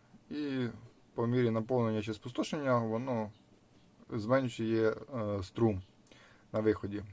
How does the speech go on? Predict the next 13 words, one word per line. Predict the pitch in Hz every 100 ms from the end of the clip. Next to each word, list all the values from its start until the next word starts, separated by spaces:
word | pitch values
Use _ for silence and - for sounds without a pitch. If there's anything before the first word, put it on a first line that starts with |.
| -
Живлення | 123 135 131 120 113
від | 113
дванадцяти | 117 127 120
до | 110
п'ятнадцяти | - 117 110 135
вольт | 151 214 208 - - - - - - - - - - _ -
самого | 135 139
датчика. | 127 139 135 - 120 127
На | 131 185
практиці | - 135 117 123
можна | 117 113 113
менше, | 139 165 147 123
можна, | 113 117 110 101 104